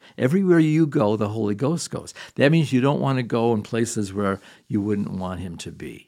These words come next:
And that's quite humbling. And sometimes I find myself say, "Uh-oh, I don't think I belong here." <laughs>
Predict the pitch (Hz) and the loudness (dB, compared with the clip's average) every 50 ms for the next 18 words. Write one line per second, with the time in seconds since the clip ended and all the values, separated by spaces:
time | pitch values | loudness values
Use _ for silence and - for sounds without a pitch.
0 | _ - 87 85 87 90 95 98 101 98 101 107 - - - 120 95 85 90 98 | _ -16 -14 -12 -12 -12 -14 -12 -10 -10 -10 -10 -10 -8 -6 -6 -6 -6 -6 -8
1 | 95 85 85 85 82 80 80 - - 95 87 85 101 90 90 87 87 82 80 - | -8 -8 -10 -10 -10 -12 -12 -12 -12 -12 -12 -10 -12 -12 -12 -12 -12 -14 -14 -16
2 | - - - - _ - 110 101 98 98 95 104 95 92 90 95 - 160 - - | -20 -20 -20 -20 _ -6 -4 -4 -4 -4 -4 -6 -6 -6 -8 -6 -6 -4 -6 -4
3 | - - 147 147 147 147 147 139 139 147 143 - 170 147 147 143 139 135 135 123 | -4 -4 -4 -4 -2 -4 -2 -2 -2 -2 -4 -4 -6 -6 -4 -4 -4 -4 -4 -4
4 | 123 123 127 135 131 127 127 113 117 - - 139 127 - - | -4 -2 -2 -2 0 0 0 -2 -2 0 0 -2 -2 -2 -6